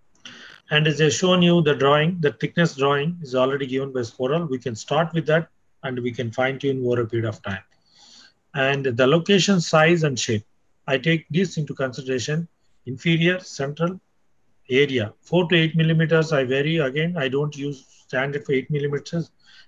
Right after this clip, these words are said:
And half circle, three fourth, one third, and full circle. The three fourth and one third circles and half circles, we are trying to develop with industry. Maybe within a one year, six months, they will come out with those. And the, for simple half, lower half is involved,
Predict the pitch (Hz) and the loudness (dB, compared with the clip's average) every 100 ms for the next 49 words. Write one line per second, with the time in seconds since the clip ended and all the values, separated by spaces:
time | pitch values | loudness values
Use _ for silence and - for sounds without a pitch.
0 | - 127 120 143 - 180 160 180 180 160 | -8 0 4 4 4 2 4 2 2 2
1 | 165 160 170 175 156 143 151 160 170 165 | 2 2 2 0 0 -2 0 2 2 0
2 | - 147 135 120 156 - 110 - - _ | -8 -12 -10 -6 -6 -6 -10 -12 -20 _
3 | _ - _ _ 151 147 196 220 170 208 | _ -20 _ _ -8 -2 2 2 4 4
4 | 190 - _ - 165 156 151 160 175 170 | 4 -2 _ -4 0 2 4 4 4 2
5 | 160 156 175 165 151 143 147 - 135 - | 0 -4 -2 -2 0 -2 -4 -6 -8 -6
6 | 147 - 135 139 131 135 143 143 127 135 | -6 -6 -2 0 0 -2 -4 -4 -2 0
7 | 135 123 127 131 135 - 151 135 123 127 | -2 -6 -8 -6 -6 -4 -6 -4 -4 -4
8 | 131 131 123 131 120 117 123 131 131 135 | -2 -4 -4 -4 -4 -2 -2 -2 -4 -4
9 | _ - 135 - 131 120 127 117 110 110 | _ -8 -8 -6 -8 -4 -2 0 -2 -2
10 | 117 117 110 104 113 107 - _ _ _ | -2 -2 -6 -4 -4 -4 -8 _ _ _
11 | - _ - 160 156 165 160 - 202 208 | -20 _ 0 2 2 2 2 4 4 6
12 | 180 147 165 - _ - 131 160 156 156 | 6 6 4 2 _ -4 2 4 6 2
13 | 147 131 139 143 160 | -2 -6 -2 0 0